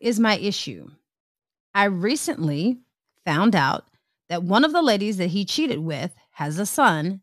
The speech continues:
that is twelve years old, which would make it a possibility that my husband is the father. So I did some digging and found out that not only does my husband know that that's his son, but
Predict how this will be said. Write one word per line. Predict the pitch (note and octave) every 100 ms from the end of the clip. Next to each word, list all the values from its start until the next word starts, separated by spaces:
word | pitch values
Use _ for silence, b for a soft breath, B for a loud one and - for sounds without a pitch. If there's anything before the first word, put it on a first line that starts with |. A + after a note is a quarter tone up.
| _
that | E3 D#3+
is | E3 -
twelve | - C#3 D#3
years | F3
old, | G#3 C3+ B1+ - _ _ _ _ _ -
which | E4 C#4 - - _ _ _ F#3+
would | B3+ A#3
make | A#3 C#4 C4+
it | -
a | G#3
possibility | - G#3 F#3+ G#3+ C4 G#4+ A3 D3+ D3+ A#3+ - _ _ _ _
that | F3+ E3 - _ -
my | F3+ E3+
husband | F#3+ G3 D3+ C#3+ - -
is | C#3+
the | F3
father. | G#3+ G3 - - - _ _ _
So | - A3+
I | F#3+
did | F3 F3+
some | C4+ C4+
digging | G#3 D#3 - - - _ _ _ _ -
and | G3 -
found | A#3+ D#4 F#4+
out | A#3 D#3+ D#3+ _ _ _ _ _ _ _ _
that | G3+ G3+
not | G3+ A#3
only | E4+ A4+ D#4
does | G#3 F#3+
my | F3
husband | F3+ F#3 E3 E3+
know | G3 C4+ B3
that | G3
that's | D#3 -
his | D3+
son, | - C#3 A#2 - - _ _ _ _ _ _ _
but | C#4+ C4